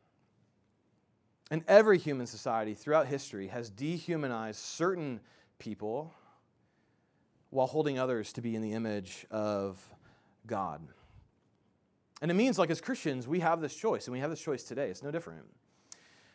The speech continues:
We either, like, land in Genesis one and become very uncomfortable in a culture that's always gonna dehumanize certain parts of society, and we live into that weirdness and that discomfort and the fact we don't really have a home,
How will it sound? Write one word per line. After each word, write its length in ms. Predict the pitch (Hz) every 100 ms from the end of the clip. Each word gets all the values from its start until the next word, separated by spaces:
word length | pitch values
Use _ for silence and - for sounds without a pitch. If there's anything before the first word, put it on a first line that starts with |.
| _ _ _ _ _
We 160 | 127 156
either, 360 | 175 165 151
like, 260 | 127 131 123
land 420 | 131 160 202 214
in 100 | 175
Genesis 440 | 143 170 156 139 -
one 400 | 135 110 110 151 - - _ _ _
and 100 | 143
become 300 | 147 139 139
very 340 | 123 151 196 180
uncomfortable 560 | 147 139 135 135 113
in 60 | 113
a 40 |
culture 360 | 104 131 123 113
that's 140 | 104
always 360 | - 135 147 139
gonna 160 | 127 110
dehumanize 540 | 104 110 101 95 98
certain 260 | - 117 107
parts 260 | 104 101
of 60 | 90
society, 640 | 92 - 92 85 80 95 _ _ _ - _ _ _ -
and 160 | 139
we 120 | 143 135
live 220 | 151 185
into 140 | 175
that 200 | 143 104
weirdness 640 | 110 110 110 107 143 - - - - _ -
and 100 | 139
that 140 | 117
discomfort 560 | 131 - 120 104 120 117
and 40 |
the 60 | 123
fact 180 | 127 117
we 120 | 113
don't 140 | 139
really 200 | 131 117
have 140 | 110 95
a 40 |
home, 360 | 98 92 104